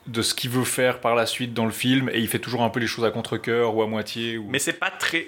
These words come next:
Speaker 2: mais le, le truc, c'est que les choses se passent, on va, c'est, c'est comme un peu dans les films de James Bond, tu vois, on doit aller à la, on doit aller à la proche-, au prochain lieu parce qu'on doit aller au prochain lieu.
Speaker 1: Mm.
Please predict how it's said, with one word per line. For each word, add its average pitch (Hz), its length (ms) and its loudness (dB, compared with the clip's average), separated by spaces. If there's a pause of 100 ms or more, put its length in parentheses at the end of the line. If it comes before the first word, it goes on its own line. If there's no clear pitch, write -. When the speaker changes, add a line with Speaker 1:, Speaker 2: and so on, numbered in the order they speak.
Speaker 2:
mais 160 300 0
le, 156 200 -2
le 165 120 -2
truc, 214 160 0
c'est 156 100 2
que 139 60 0
les 135 80 4
choses 190 200 0
se - 220 0
passent, 151 280 -2
on 139 60 -2
va, 147 160 0
c'est, 131 220 0
c'est - 140 -4
comme 170 160 2
un - 20 -4
peu 170 80 -2
dans 143 140 0
les 123 80 2
films 139 160 -6
de - 100 2
James 156 160 2
Bond, 143 140 0
tu - 100 -4
vois, 139 100 2
on 127 60 0
doit 139 160 0
aller 170 140 0
à 135 80 2
la, 120 160 0 (260)
on 135 100 0
doit 143 200 0
aller 160 160 2
à 135 100 4
la 120 160 4
proche-, - 320 0
au 165 80 -2
prochain 165 300 0
lieu 165 160 0
parce - 160 -2
qu'on 156 80 -4
doit 147 100 0
aller 151 80 0
au 160 40 -2
prochain 147 260 -4
lieu. 127 240 -2 (240)
Speaker 1:
Mm. - 20 -8